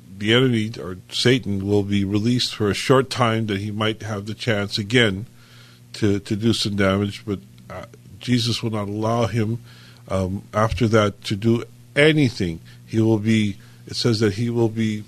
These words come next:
plunged into the lake of fire e-, eternally. He will be, uh, uh, put into the lake of fire, uh,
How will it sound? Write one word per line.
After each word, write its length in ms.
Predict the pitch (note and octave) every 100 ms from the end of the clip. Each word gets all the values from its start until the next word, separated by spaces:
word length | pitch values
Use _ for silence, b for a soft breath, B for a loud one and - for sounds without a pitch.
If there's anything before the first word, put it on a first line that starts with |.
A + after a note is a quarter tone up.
| -
plunged 420 | - B2+ B2 A#2
into 300 | B2+ A#2 -
the 160 | G#2+ G#2+
lake 300 | A2 A#2 A2+
of 120 | A2+
fire 500 | - B2+ B2+ F2 D2+ - -
e-, 140 | F#2+ F2
eternally. 600 | F#2+ - D3+ D3 B2+ F#2
He 200 | E2+ F#2
will 220 | F#2+ G2
be, 340 | G2 G#2 G#2 - B B B B
uh, 60 | F#2
uh, 280 | F2+ F#2 F#2+ - - - - - - - - - - - - -
put 160 | C3
into 220 | B2+ A#2 A#2
the 80 |
lake 260 | A2+ A#2 A2+
of 80 | A#2
fire, 500 | - A2 A2+ A#2 A2+ b b b b -
uh, 360 | F#2+ F2 F2